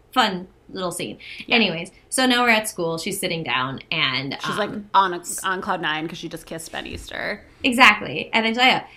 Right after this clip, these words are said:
Speaker 1: And then Ben Easter comes in, and then she's disappointed.
Speaker 2: Right, she's like, "What's he doing here? This is my school."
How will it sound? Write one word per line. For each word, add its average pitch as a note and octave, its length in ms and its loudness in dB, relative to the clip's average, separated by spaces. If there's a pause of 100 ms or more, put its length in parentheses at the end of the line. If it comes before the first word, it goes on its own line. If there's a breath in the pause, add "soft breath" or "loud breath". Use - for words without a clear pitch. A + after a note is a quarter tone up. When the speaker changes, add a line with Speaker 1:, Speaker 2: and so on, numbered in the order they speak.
(140 loud breath)
Speaker 1:
And C4+ 220 4
then C4+ 220 6
Ben A#3 120 4
Easter A#3 220 0
comes G3+ 320 -4
in, G#3 480 -2 (300)
and D4+ 200 4
then D4+ 140 4
she's C4+ 220 -2
disappointed. A3 680 -2
Speaker 2:
Right, - 160 6
she's C4 180 0
like, - 140 6
"What's A#4+ 260 2 (180)
he A#4 60 -2 (140)
doing D#4+ 240 0
here? G#3+ 140 -2
This C4+ 160 -10
is F#4+ 120 -12
my G4+ 380 4
school." - 220 -4